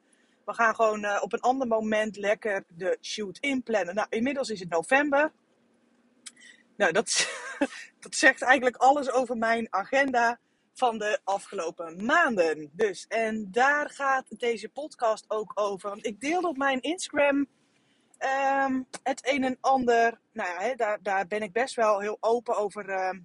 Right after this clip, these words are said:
over hoe, hè, m-, mijn dagindeling, mijn leven, mijn business, eh,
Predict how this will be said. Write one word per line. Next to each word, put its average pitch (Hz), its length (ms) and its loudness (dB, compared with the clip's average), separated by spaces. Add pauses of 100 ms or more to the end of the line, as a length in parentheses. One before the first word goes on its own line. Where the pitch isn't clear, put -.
(480)
over 220 280 -4
hoe, 208 240 -6
hè, 269 240 0
m-, 180 240 -8
mijn 185 160 -8
dagindeling, 220 640 2
mijn 208 140 -4
leven, 220 420 2
mijn 208 160 -4
business, 208 640 -4
eh, 185 220 -2